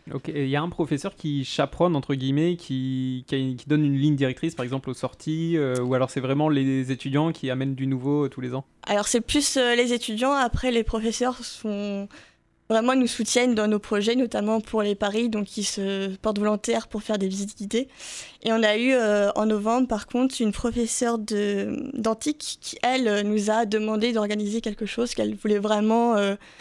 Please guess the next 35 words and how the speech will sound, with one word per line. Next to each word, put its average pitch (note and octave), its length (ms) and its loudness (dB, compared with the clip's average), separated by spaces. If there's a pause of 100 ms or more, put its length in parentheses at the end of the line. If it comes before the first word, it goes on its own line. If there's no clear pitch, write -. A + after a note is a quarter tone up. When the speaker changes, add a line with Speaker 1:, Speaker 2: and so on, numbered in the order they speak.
(180)
Speaker 2:
nous A#3 140 2
parler G#3+ 340 2
des G3+ 160 2
vases G#3 380 2
étrusques, - 720 -2
par A#3+ 100 -4
exemple. G#3 400 -6 (600)
Speaker 1:
Ok, D3 240 -6
donc B2 180 -6
il C#3 40 0
y - 20 0
a - 20 0
aussi D3 220 -2
des C#3 100 4
demandes C#3 300 4
qui C3+ 100 -4
viennent C3 140 0
des B2 80 0
professeurs, A#2+ 440 -2
mais C#3+ 140 4
c'est C#3 180 0
les B2+ 220 2
étudiants C#3 320 0
qui D3+ 60 0
Speaker 2:
Oui, A#3+ 80 2
Speaker 1:
ont C3 80 4
la A#2+ 160 4
carte - 180 2
blanche, - 160 2
en C4+ 60 6
Speaker 2:
principalement, A#3+ 540 6
Speaker 1:
gros. A#3+ 60 2
Speaker 2:
c'est B3 120 -2
les G#3+ 120 0
étudiants. - 360 -6